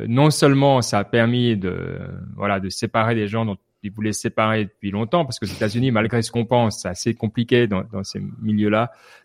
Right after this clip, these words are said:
de se séparer. Ça prend des mois et des mois, donc ils, voilà, ils, ils le font pas tant que ça. Euh, et puis qu'il y avait, euh, probablement de la place. Ils s'attendaient à ce que, euh, maintenant, dans quelques mois, il y ait une deuxième vague, moins grosse,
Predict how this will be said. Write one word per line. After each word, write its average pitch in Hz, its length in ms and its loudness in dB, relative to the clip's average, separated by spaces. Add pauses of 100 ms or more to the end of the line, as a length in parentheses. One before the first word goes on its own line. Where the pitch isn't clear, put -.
de 101 60 -12
se - 160 -10
séparer. 110 440 0
Ça 104 140 -4
prend - 160 -10
des 101 140 -2
mois 107 320 2
et 107 40 0
des 104 120 -2
mois, 101 260 0
donc 95 220 -10
ils, - 360 -12
voilà, 104 220 -8
ils, - 160 -14
ils - 340 -20
le 104 80 -12
font - 140 -18
pas 113 160 -2
tant 131 220 2
que - 80 -6
ça. 139 240 0 (400)
Euh, 110 500 4 (360)
et 139 120 4
puis 147 360 4
qu'il 127 100 4
y 120 80 6
avait, 113 260 4
euh, 104 260 2
probablement 127 440 2
de 117 60 -4
la 107 100 0
place. 117 340 -2
Ils 127 80 -10
s'attendaient 117 460 0
à 110 80 2
ce - 100 -12
que, - 100 -6
euh, 98 600 -2
maintenant, 110 640 0 (100)
dans 101 140 0
quelques 113 260 0
mois, 113 240 2
il 104 80 2
y - 20 0
ait 98 40 0
une 98 140 -2
deuxième 113 300 2
vague, 98 280 -2 (180)
moins 117 220 0
grosse, 131 400 -2